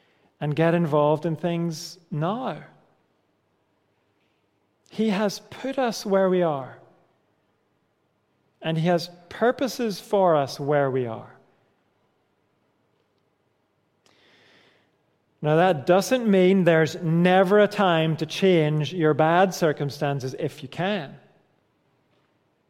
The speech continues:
But the essence of being in exile is that we are where we don't want to be. And until Jesus comes back, we are not gonna be where we truly want to be.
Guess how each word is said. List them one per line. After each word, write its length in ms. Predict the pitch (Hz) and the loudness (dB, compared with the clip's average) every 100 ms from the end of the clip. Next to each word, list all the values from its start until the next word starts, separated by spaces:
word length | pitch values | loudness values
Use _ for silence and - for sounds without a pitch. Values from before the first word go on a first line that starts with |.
| _ _ _ _ _ _ | _ _ _ _ _ _
But 120 | 151 | -4
the 100 | 156 | -2
essence 440 | 185 214 233 294 226 | 0 0 0 -2 0
of 160 | 175 | 2
being 220 | 185 185 170 | 4 4 4
in 100 | 160 | 2
exile 760 | 240 269 - 190 143 143 151 - - - _ _ | 0 -2 0 2 4 2 0 -4 -20 -20 _ _
is 160 | - 175 | 0 2
that 160 | 196 190 | 2 4
we 160 | 185 | 6
are 480 | 180 170 165 180 196 | 6 6 4 4 2
where 340 | 190 165 175 | 2 2 4
we 280 | 180 180 185 | 4 2 2
don't 420 | 143 151 160 165 | 2 0 0 -2
want 260 | 151 147 175 | -4 -4 -4
to 80 | 180 | -4
be. 400 | 214 254 190 131 - - _ _ _ _ _ _ _ _ _ _ - | -2 0 -2 -6 -16 -20 _ _ _ _ _ _ _ _ _ _ -6
And 180 | 175 190 | -2 0
until 640 | 190 180 180 - 247 262 | 2 0 -2 2 4 4
Jesus 460 | 208 214 233 220 226 | 2 0 0 -2 -4
comes 320 | - 226 202 | -2 0 0
back, 640 | 160 214 269 202 - - - _ _ _ _ _ _ _ | 0 0 0 -4 -6 -18 -20 _ _ _ _ _ _ _
we 200 | 170 180 | 2 4
are 140 | 180 180 | 6 4
not 340 | 170 196 233 | 4 2 2
gonna 220 | 254 226 | 2 2
be 180 | 160 165 | 4 4
where 260 | 165 170 175 | 4 4 4
we 160 | 175 | 4
truly 680 | 175 - 196 214 262 254 240 | 0 0 4 4 4 2 2
want 320 | 202 190 180 | 2 0 -2
to 100 | - | -6
be. 260 | 147 135 120 | -6 -6 -8